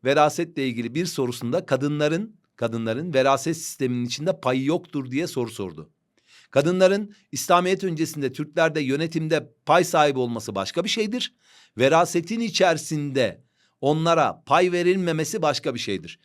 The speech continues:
Kadın kurultaya katılabilir. Deminki sorumuzda da çözdük. Kadın elçi kabul eder. Kadının mührü vardır.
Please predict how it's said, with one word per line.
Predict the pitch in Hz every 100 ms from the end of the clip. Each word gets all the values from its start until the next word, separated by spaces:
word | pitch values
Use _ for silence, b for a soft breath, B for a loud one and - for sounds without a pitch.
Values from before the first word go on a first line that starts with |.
| b b b
Kadın | - 151 196
kurultaya | 196 151 143 156 -
katılabilir. | 160 170 170 170 120
Deminki | 113 123 -
sorumuzda | 123 123 127 139
da |
çözdük. | 139 127 98 104
Kadın | 123 117
elçi | 143 143 -
kabul | 175 175
eder. | 156 117
Kadının | - 117 135
mührü | 143 135 135
vardır. | 175 170 131